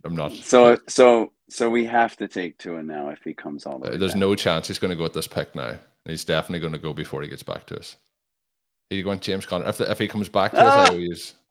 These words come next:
Speaker 1: but, uh, I, I, I, I also think that's a mistake for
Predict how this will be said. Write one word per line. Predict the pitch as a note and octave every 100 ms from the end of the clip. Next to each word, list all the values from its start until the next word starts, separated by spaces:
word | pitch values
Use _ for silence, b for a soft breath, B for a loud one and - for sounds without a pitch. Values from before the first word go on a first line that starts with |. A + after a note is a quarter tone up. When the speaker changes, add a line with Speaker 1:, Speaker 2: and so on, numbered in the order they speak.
| _
Speaker 1:
but, | F2 E2+
uh, | D#2 C#2+ -
I, | -
I, | D#2+ F#2 F2 - _ _ _ _ _ _ _ _ _
I, | G2+
I | A2 A2
also | G#2+ G#2 B2
think | A2 G#2+
that's | G#2 F#2 - - - -
a |
mistake | F2+ E2 - F#2+ E2+ -
for | - F2 D#2+ D#2+ D#2 D2+